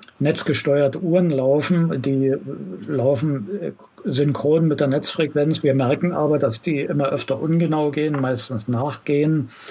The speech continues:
Und diese Quartärregelung hätte die Aufgabe, bei einer Abweichung dieser sogenannten Netzzeit durch, äh,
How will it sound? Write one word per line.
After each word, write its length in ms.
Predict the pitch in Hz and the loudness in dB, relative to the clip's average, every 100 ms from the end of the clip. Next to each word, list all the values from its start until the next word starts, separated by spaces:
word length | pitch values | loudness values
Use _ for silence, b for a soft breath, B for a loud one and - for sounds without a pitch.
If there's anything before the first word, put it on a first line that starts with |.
| B B B | B B B
Und 180 | - 139 | 0 2
diese 200 | 143 143 | 2 2
Quartärregelung 880 | - 135 - 151 151 147 151 143 117 | 2 0 2 2 2 2 2 2 2
hätte 200 | 113 143 | 2 0
die 140 | 139 | 2
Aufgabe, 720 | 135 143 - 143 139 143 117 B B - | 0 0 0 0 2 2 -2 B B -8
bei 80 | 127 | -4
einer 260 | 123 143 113 | -2 -2 -2
Abweichung 760 | 147 - 143 143 151 139 135 - - | -4 0 2 2 0 -2 -4 -8 -4
dieser 240 | 135 143 | 0 2
sogenannten 560 | 131 131 135 131 110 120 | 2 2 2 2 2 2
Netzzeit 840 | 139 - - - 120 127 151 - B B B B _ | 0 -4 -10 -4 -2 0 -2 -6 B B B B _
durch, 480 | - 143 139 131 - | -2 2 2 0 -4
äh, 340 | 190 143 135 | 0 2 2